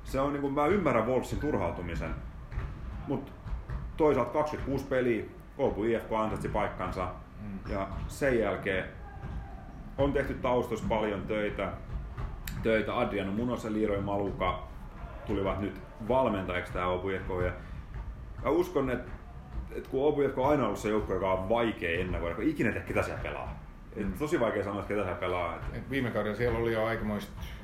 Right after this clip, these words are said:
Speaker 2: tuuletusta käynnissä, et, ja, ja, tota, no, niin ne pyrkis pelaamaan määrätynlaista jalkapalloa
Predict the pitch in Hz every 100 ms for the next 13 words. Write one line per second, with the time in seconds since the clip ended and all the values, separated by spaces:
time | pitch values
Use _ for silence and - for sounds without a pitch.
0 | - - 117 107 95 95 - 107 101 95
1 | 90 90 - - - - - - - -
2 | 87 92 90 92 90 92 - 92 92 92
3 | 90 92 104 98 95 - 98 92 90 90
4 | 98 90 87 85 - 98 92 92 92 82
5 | 82